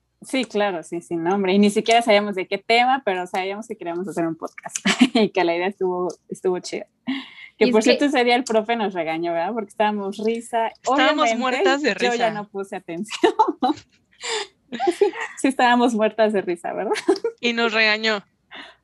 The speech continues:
Speaker 3: O sea, nos
Speaker 1: Sí.
Speaker 3: dijo, "¿Qué están, están hablando entre ustedes?" Y nosotras,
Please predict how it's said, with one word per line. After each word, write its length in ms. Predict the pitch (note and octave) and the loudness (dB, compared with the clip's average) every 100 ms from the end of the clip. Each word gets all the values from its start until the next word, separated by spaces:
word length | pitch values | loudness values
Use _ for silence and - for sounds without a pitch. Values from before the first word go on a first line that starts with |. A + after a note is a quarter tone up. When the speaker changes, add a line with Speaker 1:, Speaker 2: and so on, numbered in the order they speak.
| _ _ _ _ _ - | _ _ _ _ _ -12
Speaker 3:
O 60 | G#3 | -2
sea, 180 | A3+ A3 | 2 2
nos 140 | G#3+ | 2
Speaker 1:
Sí. 60 | A#3 | 2
Speaker 3:
dijo, 120 | A3+ | 2
"¿Qué 80 | D4 | 0
están, 300 | D4 D#4+ D4 | 0 0 0
están 300 | A#3+ - C#4 | -2 0 2
hablando 280 | D#4 C#4+ C#4 | 2 2 2
entre 180 | D4 G#3+ | 0 0
ustedes?" 320 | - A3+ C#4 | 2 2 2
Y 40 | A3 | -4
nosotras, 540 | G3+ G3+ G3 F#3 - | -8 -4 -4 -6 -12